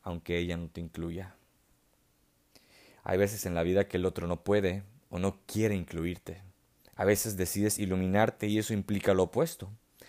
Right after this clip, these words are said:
o que se, o consecuencias distintas para la persona que amas. Es posible que mi mej-,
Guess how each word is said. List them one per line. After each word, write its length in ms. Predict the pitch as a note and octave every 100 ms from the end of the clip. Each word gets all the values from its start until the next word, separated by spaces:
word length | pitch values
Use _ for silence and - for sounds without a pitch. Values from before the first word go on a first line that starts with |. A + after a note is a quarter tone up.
| - -
o 120 | F#2+
que 100 | A2
se, 140 | A2+ -
o 120 | G#2+
consecuencias 680 | A#2 G#2+ A2+ B2+ B2+ C3+ B2
distintas 640 | G2 - - A#2 A#2 B2
para 160 | - F2+
la 120 | E2+
persona 360 | E2+ E2 F#2 F2
que 140 | F#2
amas. 460 | E2+ - - - - _ _ _ - - - -
Es 120 | D#3
posible 380 | D3+ C#3+ C#3 C3
que 100 | A2
mi 100 | F#2+
mej-, 240 | F#2 -